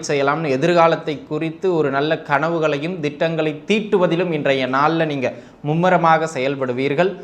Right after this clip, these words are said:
உங்கள் குழந்தைகளின் வளர்ச்சி கண்டு நல்ல மேன்மையுறுகின்ற ஆகச்சிறந்த தினமாக இந்த தினம் அமைகின்றது. காதல் கூட வெற்றி பெறும். சரிங்களா? கேட்டை, கேட்டை நட்சத்திரத்து நண்பர்களை பொறுத்தமட்டிலும் மனதில் தேவையில்லாத குழப்பங்களும் வக்கிர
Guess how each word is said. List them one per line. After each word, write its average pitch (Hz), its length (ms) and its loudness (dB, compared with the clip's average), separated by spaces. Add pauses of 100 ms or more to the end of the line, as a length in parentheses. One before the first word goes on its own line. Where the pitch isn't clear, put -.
(160)
உங்கள் 156 340 -2
குழந்தைகளின் 185 580 2
வளர்ச்சி 151 380 0
கண்டு 170 300 -2
நல்ல 143 160 0
மேன்மையுறுகின்ற 131 920 -2 (220)
ஆகச்சிறந்த 175 640 -2
தினமாக 131 440 0
இந்த 123 160 -2
தினம் 127 200 -4
அமைகின்றது. 147 540 0
காதல் 143 480 2
கூட 208 240 2
வெற்றி 131 340 -4
பெறும். 101 180 -8 (220)
சரிங்களா? 151 360 -8 (720)
கேட்டை, 135 300 0 (240)
கேட்டை 175 460 2
நட்சத்திரத்து 175 540 0
நண்பர்களை 151 420 2
பொறுத்தமட்டிலும் 139 640 -2 (140)
மனதில் 170 580 2
தேவையில்லாத 165 960 2
குழப்பங்களும் 156 720 -2 (120)
வக்கிர 175 400 2